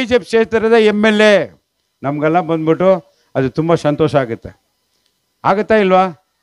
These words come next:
ಅದು ನಿಮ್ಮ ಕೈನಲ್ಲಿ ಇದೆ. ಇಲ್ಲಿ ಬಂದಿರೋರು ಮಾತ್ರ ಇಲ್ಲ, ಯಾರ್ಯಾರು ಬಂದಿಲ್ಲ ಅವ್ರ ಮನೆಗೆ ಹೋಗ್ಬಿಟ್ಟು ಕೊರೋನಾ ಟೈಮ್ನಲ್ಲಿ ಮೇಡಮ್ ಎಷ್ಟೆಷ್ಟು ಕಷ್ಟ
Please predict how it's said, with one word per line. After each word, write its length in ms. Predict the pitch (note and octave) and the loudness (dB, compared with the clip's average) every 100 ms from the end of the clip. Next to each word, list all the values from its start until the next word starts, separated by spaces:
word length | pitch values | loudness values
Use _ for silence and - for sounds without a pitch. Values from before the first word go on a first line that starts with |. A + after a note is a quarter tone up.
| - | -10
ಅದು 180 | C3 | -8
ನಿಮ್ಮ 220 | C3+ C#3+ D#3+ | -4 -2 0
ಕೈನಲ್ಲಿ 440 | F3 F3+ F3+ E3 D#3+ | 0 0 0 0 0
ಇದೆ. 160 | F3+ F#3+ F#3+ _ _ _ | 2 0 -4 _ _ _
ಇಲ್ಲಿ 160 | C3 C#3+ C3 | -6 -2 -2
ಬಂದಿರೋರು 420 | F3+ G3+ G3 F3+ | 0 2 2 2
ಮಾತ್ರ 280 | E3 E3 D#3 | 0 0 0
ಇಲ್ಲ, 220 | D3 B2+ A2+ B2+ | 0 -2 -4 -4
ಯಾರ್ಯಾರು 280 | D#3 D#3+ | -2 -2
ಬಂದಿಲ್ಲ 360 | C#3 C#3+ D#3 D#3 | -2 -4 -4 0
ಅವ್ರ 160 | D3 C3 | 0 0
ಮನೆಗೆ 340 | C3+ D#3+ - | -2 -4 -2
ಹೋಗ್ಬಿಟ್ಟು 400 | D#3 E3+ F#3 G3 G#3 F3+ _ _ _ _ | -2 0 -2 2 0 0 _ _ _ _
ಕೊರೋನಾ 300 | D3+ F3 G3 | -2 0 0
ಟೈಮ್ನಲ್ಲಿ 540 | F3 E3 D#3+ D3+ D3 C#3+ B2+ _ _ | -2 -2 -2 -4 -4 -4 -6 _ _
ಮೇಡಮ್ 300 | C3+ E3 D#3 | -4 -2 -4
ಎಷ್ಟೆಷ್ಟು 360 | D3 - D#3+ - | -6 -4 -8 -4
ಕಷ್ಟ 220 | C3 | -6